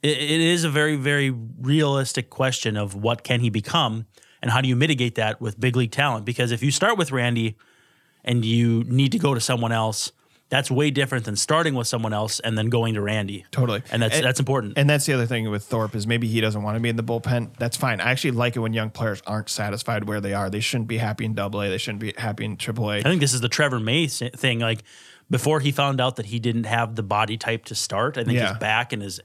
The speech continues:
Speaker 1: core were all out of
Speaker 2: Yeah.
Speaker 1: whack.
Speaker 2: Yeah.
Speaker 1: He was so badly wanting to be a starter that he told us on the podcast, like, three years ago,
Speaker 2: Yeah.
Speaker 1: "I wanna be a starter. I wanna be a starter. Starters make the money. I wanna be a starter."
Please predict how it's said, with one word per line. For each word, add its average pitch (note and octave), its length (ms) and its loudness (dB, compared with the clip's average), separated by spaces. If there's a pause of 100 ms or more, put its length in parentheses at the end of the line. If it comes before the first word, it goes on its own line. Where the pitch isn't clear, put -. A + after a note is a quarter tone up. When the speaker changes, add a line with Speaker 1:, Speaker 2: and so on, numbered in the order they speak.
(160)
Speaker 1:
core B2+ 340 0
were C3+ 160 -2
all C3 300 -2 (280)
out B2+ 140 4
of C#3+ 60 2
Speaker 2:
Yeah. C3+ 40 2
Speaker 1:
whack. D3 400 -2
Speaker 2:
Yeah. A2+ 260 -4 (200)
Speaker 1:
He G3 160 0
was C#3+ 160 2
so D#3 420 2
badly B2 360 0
wanting A#2 260 -2
to A2 60 -4
be G#2 120 -2
a G2 60 -2
starter G#2+ 560 0 (540)
that G#2+ 140 0
he C3+ 200 2
told D#3 260 2
us D#3+ 100 0
on F3 80 2
the D#3+ 60 2
podcast, D#3+ 480 0
like, A2+ 120 -4
three D#3 140 -4
years E3+ 220 0
ago, G#2+ 280 0
Speaker 2:
Yeah. B2+ 220 2 (160)
Speaker 1:
"I A#2+ 100 0
wanna C#3 160 2
be C3 120 2
a A2+ 40 0
starter. A#2 280 0
I G#2 80 2
wanna B2+ 240 2
be B2+ 100 2
a B2 40 0
starter. A2+ 360 -2 (220)
Starters C3 380 2
make C#3 180 -2
the C3 60 -4
money. A#2+ 280 0
I G#2+ 40 2
wanna A#2 180 2
be A#2 120 2
a A2 40 0
starter." G#2+ 420 -2